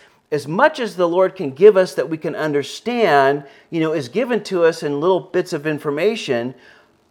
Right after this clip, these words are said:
but most of it is saying it's just completely different order than it is on earth. And of course, one of the things that Jesus says is there's certainly not gonna be any more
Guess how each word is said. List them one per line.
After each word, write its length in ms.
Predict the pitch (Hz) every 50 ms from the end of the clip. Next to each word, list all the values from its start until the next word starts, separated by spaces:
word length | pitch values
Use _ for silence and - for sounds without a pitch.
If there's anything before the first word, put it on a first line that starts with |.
| _ _ _ _ _ _ _ _ _ _ _
but 280 | 147 131 175 180 - 180
most 320 | 180 214 262 311 294 -
of 100 | 233 185
it 80 | 175 165
is 140 | 165 147
saying 400 | - - 175 170 170 170 175 - -
it's 140 | 156 147 -
just 260 | - 185 160 - -
completely 540 | - 139 - - - 190 196 151 156 190 170
different 360 | 143 151 143 - 160 - -
order 300 | 139 135 127 123 123 120
than 180 | 127 127 123
it 120 | 120 117 120
is 160 | 120 113 107
on 160 | 117 113 110
earth. 420 | - 101 107 92 - - _ - _ _ _ _ _ _ _ _ _ _ _ _ _ - _ _ _ _ _ _ _ _ _ _ _ _ _ _ _ _ _ _ - - _ _ _ _ _ _ _ _ _ - 131
And 100 | 131 123
of 80 | -
course, 400 | - 170 160 160 151 - - - _ _ _
one 220 | 135 135 156 190
of 80 | 214 208
the 80 | 180 151
things 300 | 131 151 143 139 127 127
that 120 | 120 -
Jesus 400 | - 123 123 123 117 123 120 117
says 360 | - 123 120 117 120 117 113
is 160 | 120 113 107
there's 320 | - 131 127 120 120 110 -
certainly 420 | - 190 170 - - 156 151 143 131
not 340 | 131 127 131 - - -
gonna 160 | - 131 127 120
be 320 | 110 123 120 120 120 123 -
any 240 | 120 120 123 127 123
more 460 | 123 120 113 113 113 113 110 101